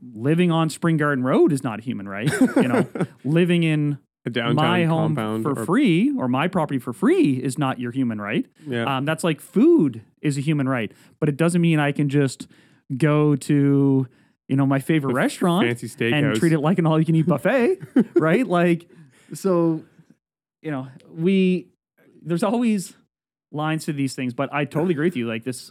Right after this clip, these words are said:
Speaker 1: everyone wants more and more and more, and they feel like they should have more and more and more. And how many people do you know that, you know,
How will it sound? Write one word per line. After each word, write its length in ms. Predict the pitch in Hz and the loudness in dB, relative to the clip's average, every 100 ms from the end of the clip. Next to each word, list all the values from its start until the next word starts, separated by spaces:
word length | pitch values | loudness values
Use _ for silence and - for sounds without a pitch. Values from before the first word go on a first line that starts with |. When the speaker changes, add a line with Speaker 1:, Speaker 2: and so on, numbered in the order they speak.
| _ | _
Speaker 1:
everyone 340 | 127 151 147 143 | -8 -4 -2 -2
wants 240 | 135 131 | -4 -4
more 240 | 127 131 135 | -4 -2 -2
and 80 | |
more 140 | 131 123 | -2 -2
and 60 | |
more, 120 | 113 123 | -2 -2
and 80 | |
they 60 | 135 | -2
feel 160 | 123 123 | -2 -4
like 80 | |
they 80 | 120 | -6
should 80 | 113 | -8
have 120 | 117 | -8
more 160 | 113 123 | -6 -4
and 80 | 127 | -2
more 120 | 123 | -2
and 60 | 110 | -2
more. 160 | 135 | -2
And 140 | 127 - - - | -2 -6 -14 -6
how 140 | 147 | 0
many 100 | 175 | 0
people 260 | 180 170 151 | 0 -2 -2
do 140 | 135 | 0
you 80 | 139 | 0
know 320 | 131 139 135 | 0 0 -2
that, 240 | 127 117 _ _ _ _ _ _ _ _ _ _ _ _ | -2 -6 _ _ _ _ _ _ _ _ _ _ _ _
you 140 | 143 | -2
know, 140 | 131 | -2